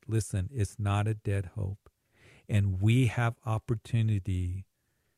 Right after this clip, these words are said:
to share that with others, to be able to give that message that the tomb is empty, that, that he's alive, and that he,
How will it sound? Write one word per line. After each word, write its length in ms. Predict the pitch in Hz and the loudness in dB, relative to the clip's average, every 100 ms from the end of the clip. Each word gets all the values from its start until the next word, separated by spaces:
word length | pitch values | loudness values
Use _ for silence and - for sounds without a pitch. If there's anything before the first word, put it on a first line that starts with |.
| _ - | _ -8
to 100 | 107 | -8
share 340 | - 110 110 | -2 -2 0
that 240 | 107 110 117 | 0 -2 -4
with 180 | 104 | -6
others, 600 | 110 101 98 98 - _ _ _ _ _ _ _ _ - | -4 -6 -6 -10 -14 _ _ _ _ _ _ _ _ -4
to 80 | |
be 180 | 104 107 | 2 4
able 140 | 110 107 | 4 4
to 100 | 107 | 2
give 220 | 113 113 | 2 2
that 220 | 110 110 | 2 0
message 560 | 117 110 - 104 98 - | 0 0 0 -4 -6 -4
that 180 | 104 98 | -6 -4
the 80 | 101 | -6
tomb 340 | - 113 107 | -2 -2 0
is 160 | 101 104 | -2 -2
empty, 480 | 98 - 110 101 - _ _ _ _ _ _ _ _ | -6 -6 -8 -8 -10 _ _ _ _ _ _ _ _
that, 300 | 113 107 101 | 2 2 2
that 300 | 117 110 110 - | 2 4 2 -2
he's 320 | - 113 110 | 0 2 2
alive, 540 | 107 104 98 95 98 - _ _ _ _ _ _ | 0 0 -2 -2 -4 -8 _ _ _ _ _ _
and 220 | 120 113 | 2 6
that 240 | 113 110 120 | 6 4 2
he, 180 | - | -6